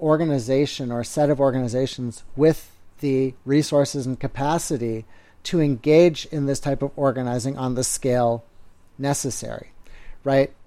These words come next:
'Cause I think this is the other thing that we have to remember, is that we talk about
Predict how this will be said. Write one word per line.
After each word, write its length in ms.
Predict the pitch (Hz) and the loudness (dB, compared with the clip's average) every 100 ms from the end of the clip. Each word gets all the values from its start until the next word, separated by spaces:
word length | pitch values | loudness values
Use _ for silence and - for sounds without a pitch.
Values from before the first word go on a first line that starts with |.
| - | -6
'Cause 140 | 180 | 4
I 80 | 170 | 6
think 240 | 233 208 | 6 2
this 180 | 175 190 | 2 2
is 140 | 226 180 | 0 4
the 100 | 190 | 6
other 240 | 190 196 | 8 6
thing 380 | - 175 151 147 | 4 0 0 2
that 160 | 143 | 2
we 80 | 147 | 2
have 260 | 139 156 - | 2 0 0
to 100 | 151 | 0
remember, 680 | 135 135 156 165 117 110 - | 2 4 2 2 -2 -4 -8
is 220 | 143 127 | -4 -2
that 240 | - 143 - - - - - | 2 2 2 -6 -18 -16 -6
we 140 | 147 | -6
talk 400 | 135 - 180 - | -4 0 2 2
about 420 | 190 151 139 143 | 2 4 4 2